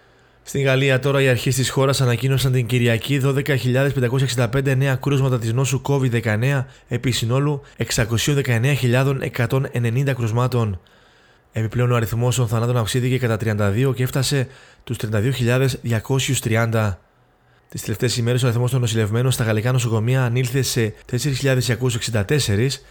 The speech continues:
ενώ οκτακόσιοι ενενήντα τρεις άνθρωποι νοσηλεύονται σε μονάδες εντατικής θεραπείας. Την ίδια ώρα στην Ιρλανδία, η Επιτροπή Εκτάκτων Καταστάσεων Δημόσιας Υγείας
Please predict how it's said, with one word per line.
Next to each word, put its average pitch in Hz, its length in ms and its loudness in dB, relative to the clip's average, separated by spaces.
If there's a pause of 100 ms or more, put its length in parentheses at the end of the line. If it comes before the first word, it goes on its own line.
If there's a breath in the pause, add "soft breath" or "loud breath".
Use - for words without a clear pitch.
ενώ 117 220 -2
οκτακόσιοι 120 640 -2
ενενήντα 110 280 0
τρεις 135 240 -2
άνθρωποι 131 460 -2 (320 loud breath)
νοσηλεύονται 127 500 -2
σε 127 120 -2
μονάδες 120 420 0
εντατικής 110 600 -4
θεραπείας. 117 720 0 (400 soft breath)
Την 123 120 -4
ίδια 113 240 2
ώρα 120 120 4
στην 123 180 -2
Ιρλανδία, 107 600 2
η 143 40 2
Επιτροπή 120 440 0
Εκτάκτων 127 360 -2
Καταστάσεων 120 800 0
Δημόσιας 107 440 -2
Υγείας 131 420 -2